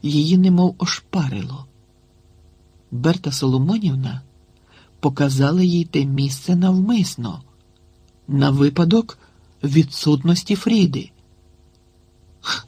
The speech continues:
нісенітниця. Нісенітниця, звісно, але,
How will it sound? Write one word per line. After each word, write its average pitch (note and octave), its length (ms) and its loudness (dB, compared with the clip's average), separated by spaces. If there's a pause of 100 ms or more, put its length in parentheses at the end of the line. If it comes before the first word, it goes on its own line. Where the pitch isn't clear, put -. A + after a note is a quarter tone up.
нісенітниця. B2+ 920 -12 (1700)
Нісенітниця, C#3+ 800 -2
звісно, D#3 420 0
але, D3+ 220 0